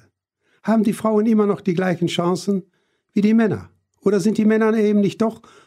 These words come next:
besonders wenn sie hohe Gehälter haben, in einem großen Vorteil?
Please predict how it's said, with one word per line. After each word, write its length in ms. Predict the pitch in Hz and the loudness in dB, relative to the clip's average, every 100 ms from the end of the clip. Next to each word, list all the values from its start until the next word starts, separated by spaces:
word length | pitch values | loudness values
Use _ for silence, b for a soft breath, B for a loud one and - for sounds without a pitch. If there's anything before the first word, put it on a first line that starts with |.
| b | b
besonders 420 | - 175 208 202 202 | -2 0 2 0 0
wenn 160 | 190 | 0
sie 320 | 180 180 123 B B B _ _ _ _ _ - | 0 0 -2 B B B _ _ _ _ _ -2
hohe 260 | 202 202 | 0 2
Gehälter 460 | 165 147 190 208 202 | 0 0 0 -2 -2
haben, 440 | 202 208 202 175 _ _ _ _ | 0 0 -2 -6 _ _ _ _
in 180 | 196 208 | -2 0
einem 200 | 196 180 | 0 -2
großen 340 | 180 185 180 | -2 -2 -4
Vorteil? 480 | - 165 131 98 | -4 -4 -4 -8